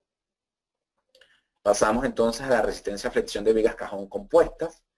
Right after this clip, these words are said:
Pasamos primero a la sección compacta sometida a momento positivo. Vemos otra vez que relacionamos los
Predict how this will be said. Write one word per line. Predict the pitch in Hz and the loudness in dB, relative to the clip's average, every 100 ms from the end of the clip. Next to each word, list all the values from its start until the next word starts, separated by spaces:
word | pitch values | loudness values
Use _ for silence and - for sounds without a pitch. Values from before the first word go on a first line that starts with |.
| _ _ - | _ _ -4
Pasamos | 98 95 95 110 | -4 -2 -4 -4
primero | 117 98 101 | -4 0 4
a | 113 | 4
la | 110 | 2
sección | - - 104 98 | -2 -10 -10 -10
compacta | - - - 120 - - - - - _ _ | -2 -2 0 0 0 -4 -10 -10 -12 _ _
sometida | - - 92 90 - 110 90 | -18 -10 -8 -8 -4 0 0
a | |
momento | 90 87 87 - 90 | -2 -8 -10 -10 -6
positivo. | 104 135 - 175 208 - _ _ _ _ | -6 -4 -4 0 0 -2 _ _ _ _
Vemos | - 123 139 156 | 2 4 6 4
otra | 147 127 | 4 6
vez | 147 147 | 6 4
que | - | -2
relacionamos | 104 98 92 101 98 104 120 | -2 -2 -2 -4 -4 -4 -4
los | 131 | -4